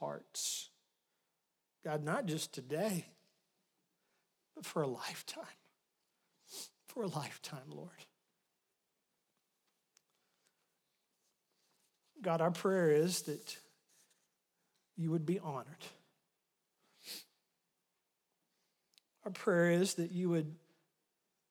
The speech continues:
God, grow our faith. God, our prayer is that we would trust in you.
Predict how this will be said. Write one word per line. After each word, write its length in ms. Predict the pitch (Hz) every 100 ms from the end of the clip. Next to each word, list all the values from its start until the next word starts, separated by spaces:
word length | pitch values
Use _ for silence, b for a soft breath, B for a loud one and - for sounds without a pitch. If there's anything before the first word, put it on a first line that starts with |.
| _ -
God, 220 | 185 165
grow 220 | 165 180
our 120 | 165 151
faith. 800 | - - 151 135 - - - - _ _ _ _ _ _ _ _ _ _ _ _ _ _ _ _
God, 160 | 233 196
our 80 | 202
prayer 380 | - 220 214 202
is 160 | 190
that 200 | 180 185 B B B
we 180 | 202 214
would 480 | 196 196 220 190 170 - - _ _ -
trust 640 | - - 262 196 - -
in 160 | 185 143
you. 380 | 143 147 127